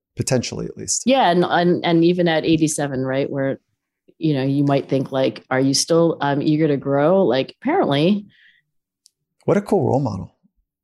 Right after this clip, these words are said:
Speaker 2: My mom is, like, like, the bestest person. I have to say that she is, uh,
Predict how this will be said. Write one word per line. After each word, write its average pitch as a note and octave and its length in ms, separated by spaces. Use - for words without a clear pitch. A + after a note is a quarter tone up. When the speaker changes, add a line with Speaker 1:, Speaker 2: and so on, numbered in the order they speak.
Speaker 2:
My A3 60
mom D#4+ 220
is, G4+ 120
like, G#3+ 220
like, D3+ 460
the F3 120
bestest - 680
person. - 600
I G3 80
have C#4 160
to B3 80
say D#3+ 300
that C#3 180
she D#3+ 280
is, D3+ 320
uh, B2 280